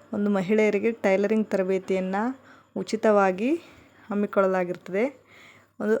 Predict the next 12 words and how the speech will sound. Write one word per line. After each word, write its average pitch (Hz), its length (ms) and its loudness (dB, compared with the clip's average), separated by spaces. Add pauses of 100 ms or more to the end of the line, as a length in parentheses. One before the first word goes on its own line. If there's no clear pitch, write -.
(120)
ಅರಿಶಿಣಕುಂಟೆ, 226 640 0 (100)
ನೆಲಮಂಗಲ 202 380 -2 (100)
ತಾಲೂಕು, 196 260 0 (120)
ಬೆಂಗಳೂರು 202 300 -2 (100)
ಗ್ರಾಮಾಂತರ 190 600 -4
ಜಿಲ್ಲೆಯಲ್ಲಿ 190 480 -2 (340)
ಈ 208 120 -2
ರೂಟ್ 202 180 -2
ಸೆಟ್ 208 280 -6
ಸಂಸ್ಥೆ 196 340 -6
ಇರ್ತದೆ. 196 360 -6 (1040)
ಈ 226 40 0